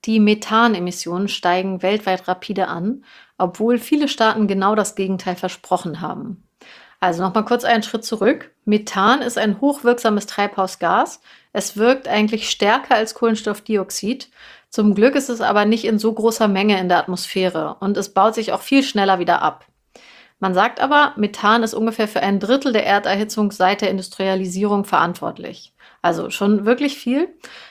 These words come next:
Aber die kurze Verweildauer in der Atmosphäre ist eben auch eine große Chance, denn wenn man den Methanausstoß senkt, erzielt man einen vergleichsweise schnellen Effekt. Genau das passiert aber nicht,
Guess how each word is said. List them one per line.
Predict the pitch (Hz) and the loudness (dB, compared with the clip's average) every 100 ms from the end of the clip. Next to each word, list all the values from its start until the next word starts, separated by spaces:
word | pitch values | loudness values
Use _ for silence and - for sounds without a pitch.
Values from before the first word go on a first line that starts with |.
| - | -6
Aber | - 214 226 | 0 2 2
die | 220 | 2
kurze | 214 262 277 277 | 0 0 0 0
Verweildauer | 254 190 190 220 226 226 | 0 2 2 4 4 4
in | 196 | 4
der | 196 | 0
Atmosphäre | 185 202 - 220 254 285 | 0 -2 -2 0 2 4
ist | 269 247 247 | 2 0 -6
eben | - 247 240 | -2 0 2
auch | - 226 | 4 2
eine | 226 220 | 2 0
große | 220 220 226 | 0 -4 -2
Chance, | 214 247 202 220 - - - - _ - | -2 2 2 0 -6 -20 -20 -20 _ 2
denn | 202 220 202 | 4 6 6
wenn | 185 | 4
man | 220 247 | 4 4
den | 233 202 | 2 0
Methanausstoß | 185 - 208 175 190 190 - 196 - | -2 0 2 2 0 -2 -6 -8 -4
senkt, | 175 175 262 381 | -2 0 0 -2
erzielt | - 220 - 247 | -4 -4 -4 0
man | 233 233 233 - | 2 2 0 -2
einen | 202 208 | 0 0
vergleichsweise | 214 196 185 190 240 247 240 | 0 0 2 2 0 0 0
schnellen | 240 220 214 220 220 | 0 2 4 4 2
Effekt. | 214 - - - _ _ _ _ - | -2 -4 -4 -14 _ _ _ _ -4
Genau | 208 196 220 | 0 4 4
das | 247 - | 2 -2
passiert | 214 - 320 - | -6 2 2 4
aber | 165 165 | 0 0
nicht, | 175 277 - | 0 -2 -6